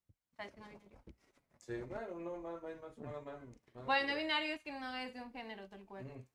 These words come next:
Speaker 1: Entonces, pues realmente yo creo que los roles de género, si los eliminamos, nos quitamos todos estos problemas de que nos haga pedo de que a los niños les gusten los carritos a los cinco años,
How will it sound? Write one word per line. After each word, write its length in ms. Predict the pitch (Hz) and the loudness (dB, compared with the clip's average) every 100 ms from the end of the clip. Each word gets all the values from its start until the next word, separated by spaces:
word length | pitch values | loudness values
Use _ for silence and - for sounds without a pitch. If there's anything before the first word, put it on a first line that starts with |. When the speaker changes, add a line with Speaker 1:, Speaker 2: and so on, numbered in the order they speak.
| - _ _ _ - | -20 _ _ _ -4
Speaker 1:
Entonces, 560 | 226 226 226 226 254 - _ _ _ - | -2 0 -2 -2 -4 -6 _ _ _ -8
pues 200 | 233 214 | -6 0
realmente 540 | 226 233 262 262 262 269 269 - _ _ _ _ _ _ _ _ | 0 2 0 0 0 2 0 -4 _ _ _ _ _ _ _ _
yo 240 | 240 247 247 | 2 2 2
creo 400 | 262 262 262 262 | 2 4 4 2
que 120 | 220 | -2
los 160 | 208 208 | -2 -2
roles 260 | 208 226 | 0 0
de 100 | 233 | 0
género, 500 | 254 240 233 220 214 | 0 0 0 0 0
si 160 | 208 180 | -6 -10
los 180 | 180 185 | -10 -10
eliminamos, 800 | 190 190 220 262 254 233 226 247 - _ - | -10 -6 0 2 2 2 -2 -4 -16 _ -6
nos 160 | 226 226 | -6 -6
quitamos 460 | - 214 220 226 | 0 2 2 -4
todos 180 | 233 233 | -4 -4
estos 200 | 233 247 | -4 -8
problemas 520 | 240 214 208 220 233 | -4 0 0 0 -2
de 320 | 226 202 196 - | 0 0 -2 -4
que 100 | 214 | -2
nos 160 | 208 208 | 0 4
haga 280 | 202 208 247 | 6 6 4
pedo 200 | 247 254 | 4 6
de 160 | 262 | 2
que 60 | 247 | 0
a 20 | |
los 160 | 208 202 | -2 -2
niños 280 | 208 214 220 | -2 -4 -4
les 160 | 202 | -4
gusten 240 | 190 208 214 | -4 -4 -8
los 100 | - | -8
carritos 380 | 190 214 226 | -6 -6 -6
a 40 | 220 | -6
los 120 | 208 | -6
cinco 220 | 196 202 | -6 0
años, 220 | 196 180 | 0 0